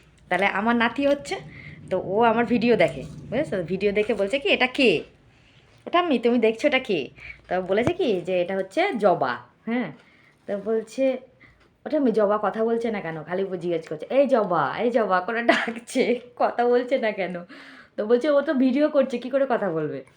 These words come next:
বলছে, "আমি জবার সাথে কথা বলবো।" তা দিদি আবার ভিডিও কল করেছে, বুঝেছো? ফোন করেছে, ভিডিও কল করেছে। প্রথমে আমার বরকে ফোন করেছে,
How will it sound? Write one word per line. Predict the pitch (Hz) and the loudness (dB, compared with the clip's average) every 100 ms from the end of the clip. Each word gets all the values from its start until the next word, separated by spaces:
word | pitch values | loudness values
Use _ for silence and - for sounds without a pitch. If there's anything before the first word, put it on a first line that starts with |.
| _ - _ _ _ | _ -20 _ _ _
বলছে, | 185 247 | 0 2
"আমি | 262 | 4
জবার | 247 247 | 2 2
সাথে | 262 262 | 0 0
কথা | 240 233 233 | 0 2 -2
বলবো।" | 175 139 135 139 - | -2 -4 -10 -14 -12
তা | |
দিদি | 165 170 170 175 | -10 -8 -4 0
আবার | 185 | 0
ভিডিও | 196 175 160 165 | -2 -6 -4 -4
কল | 160 | -4
করেছে, | 156 139 139 139 147 _ _ | -6 -6 -8 -10 -14 _ _
বুঝেছো? | 202 220 254 180 | -6 -6 -4 -8
ফোন | - 175 | -8 -8
করেছে, | 170 180 - | -4 -4 -4
ভিডিও | 208 156 156 | -6 -4 -8
কল | 160 | -8
করেছে। | 160 175 | -10 -8
প্রথমে | 170 202 226 | -6 -2 0
আমার | 226 | 0
বরকে | 220 202 196 220 | 2 2 2 -2
ফোন | 214 | -2
করেছে, | 170 160 143 | -2 -4 -6